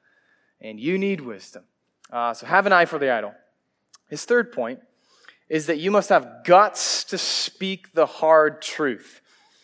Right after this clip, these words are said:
Um, so right after I got saved, I was eighteen years old.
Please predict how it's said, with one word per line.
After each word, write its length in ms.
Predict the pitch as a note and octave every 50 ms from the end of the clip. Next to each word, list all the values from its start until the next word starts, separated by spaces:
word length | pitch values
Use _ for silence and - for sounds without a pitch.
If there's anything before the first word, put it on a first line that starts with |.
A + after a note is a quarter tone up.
| - _ _ _ _
Um, 440 | - C3+ C#3 C#3 C3+ C3+ C3+ C3 B2+ B2+ _ _ _ _ -
so 180 | - - D#3+
right 200 | D3 D#3 F3 F#3
after 260 | F#3 F3+ E3+ - E3 D3+
I 80 | C#3
got 180 | B2 B2 G#2+ -
saved, 520 | - - B2 G#2 G2+ G#2 G#2+ - - - _ _ _ _ _ _ -
I 140 | - B2 B2
was 440 | B2 A#2+ A#2 A2+ A2 G#2+ - - _ _ -
eighteen 360 | D3+ D#3+ E3 D#3+ - E3+ D#3+
years 220 | D#3 D#3 D3 C3 D3
old. 480 | D3 C#3+ C#3+ C#3 C#3 C#3 C#3+ C#3 C3